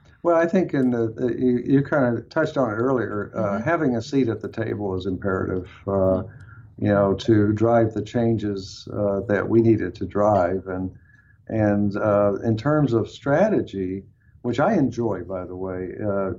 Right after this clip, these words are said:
Speaker 1: thinking strategically and
Speaker 2: Mm-hmm.
Speaker 1: not just worrying about operations day to day,
Speaker 2: Mm-hmm.
Speaker 1: because that allows us to, to plan for the future. And I T is such an enabler of the future that I get that special seat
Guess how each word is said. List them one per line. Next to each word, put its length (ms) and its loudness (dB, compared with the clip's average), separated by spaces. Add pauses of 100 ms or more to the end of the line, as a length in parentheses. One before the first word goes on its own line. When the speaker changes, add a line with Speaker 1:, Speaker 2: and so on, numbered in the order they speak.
Speaker 1:
thinking 340 0
strategically 840 0
and 200 0
Speaker 2:
Mm-hmm. 500 -12
Speaker 1:
not 260 2
just 280 0
worrying 320 2
about 280 2
operations 760 0
day 160 2
to 120 2
day, 440 2 (200)
Speaker 2:
Mm-hmm. 220 -12 (220)
Speaker 1:
because 280 0
that 120 2
allows 500 2
us 240 -2 (120)
to, 280 -4 (300)
to 160 -2
plan 480 0
for 100 -8
the 100 -2
future. 520 0
And 100 2
I 140 2
T 380 2
is 320 -2
such 260 -2
an 180 2
enabler 520 2
of 120 -4
the 120 -6
future 600 -2 (520)
that 180 2
I 140 2
get 220 0
that 260 2
special 440 -2
seat 360 -8